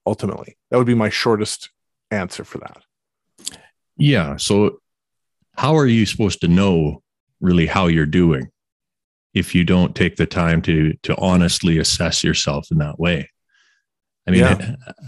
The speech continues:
Speaker 2: how many people do that on a daily basis? I don't know. I, I, I used to not, to, to barely ever, you know, actually sit and take the time to, to look and kinda check in m-, with myself that way. And,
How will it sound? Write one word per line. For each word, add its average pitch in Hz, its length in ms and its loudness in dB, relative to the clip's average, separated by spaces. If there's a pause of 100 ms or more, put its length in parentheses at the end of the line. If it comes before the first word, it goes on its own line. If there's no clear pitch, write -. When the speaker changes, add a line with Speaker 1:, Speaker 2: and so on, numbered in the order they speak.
Speaker 2:
how 104 140 0
many 113 180 4
people 107 300 0
do 113 180 2
that 95 180 2
on 80 140 2
a 76 60 2
daily 78 260 0
basis? - 540 -2 (540)
I 156 40 -6
don't 113 140 4
know. 190 280 2 (640)
I, 90 260 0 (120)
I, 95 220 0 (120)
I 98 60 0
used 101 320 2
to 107 80 0
not, 104 320 2 (960)
to, 104 100 2
to 98 240 -2
barely 107 380 2
ever, 104 560 2 (400)
you 101 80 2
know, 92 180 4 (1080)
actually 98 360 0
sit - 340 -2
and 95 180 2
take 101 240 0
the 101 80 -2
time 95 380 0
to, 90 340 4 (360)
to 95 140 2
look 98 320 2
and 92 100 0
kinda 92 220 2
check - 260 -2
in 104 200 4
m-, 104 140 0
with 95 200 0
myself 82 440 0
that 87 160 2
way. 98 260 2
And, 87 220 2